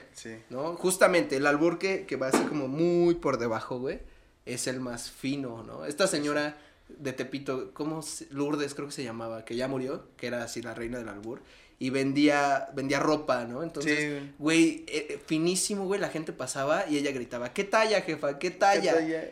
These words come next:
Speaker 2: Y es como de, güey, claro,
Speaker 1: <laughs>
Speaker 2: o sea, está diciendo dos cosas a la vez y las
Speaker 1: Sí,
Speaker 2: señoras,
Speaker 1: güey.
Speaker 2: eh, como si nada, ¿no? Y los dones también pasan y
Speaker 1: Sí.
Speaker 2: como, "¿Qué talla, jefe? ¿Qué talla?". Y
Speaker 1: ¿A
Speaker 2: pues,
Speaker 1: cuánto
Speaker 2: es
Speaker 1: los
Speaker 2: acá de
Speaker 1: mamelucos?
Speaker 2: tallar, ¿no? Ándale, sí,
Speaker 1: <laughs>
Speaker 2: güey, sí, sí, sí.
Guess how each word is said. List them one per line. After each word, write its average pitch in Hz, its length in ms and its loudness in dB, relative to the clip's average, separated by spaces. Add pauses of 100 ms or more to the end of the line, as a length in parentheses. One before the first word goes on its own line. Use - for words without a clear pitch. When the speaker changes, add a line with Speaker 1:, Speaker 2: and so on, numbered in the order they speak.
(120)
Speaker 2:
Y 143 80 -8
es 139 100 -4
como 160 220 -6
de, 139 100 -8
güey, 151 200 -4
claro, 170 480 -10
Speaker 1:
<laughs> 160 260 2
Speaker 2:
o 185 40 10
sea, 202 440 8
está 247 300 8
diciendo 240 420 -2
dos 233 180 -10
cosas - 360 -8
a 185 60 -2
la 151 140 -2
vez 170 240 -2
y 180 140 0
las 170 200 8
Speaker 1:
Sí, 175 80 4
Speaker 2:
señoras, 185 340 2
Speaker 1:
güey. 170 100 -2 (100)
Speaker 2:
eh, - 100 -14 (220)
como 151 240 0
si 147 140 -6
nada, 165 360 -2
¿no? 147 180 -8
Y 180 40 -6
los 131 180 -4
dones 151 280 0
también 135 240 -6
pasan 143 340 -2
y 143 40 -6
Speaker 1:
Sí. 131 40 -8
Speaker 2:
como, 127 200 -12
"¿Qué 202 100 -2
talla, 220 320 4
jefe? 156 260 -2
¿Qué 175 120 -6
talla?". 190 360 -4 (400)
Y - 80 -8
Speaker 1:
¿A 120 40 -4
Speaker 2:
pues, 120 100 -6
Speaker 1:
cuánto 180 240 -2
Speaker 2:
es 175 60 2
Speaker 1:
los 156 100 4
Speaker 2:
acá 139 100 0
de 151 60 0
Speaker 1:
mamelucos? 156 340 0
Speaker 2:
tallar, 175 380 4
¿no? 147 100 -2
Ándale, 180 400 8
sí, 190 140 8
Speaker 1:
<laughs> 196 180 8
Speaker 2:
güey, 175 140 4
sí, 208 180 -6
sí, 214 140 -8
sí. 233 240 -10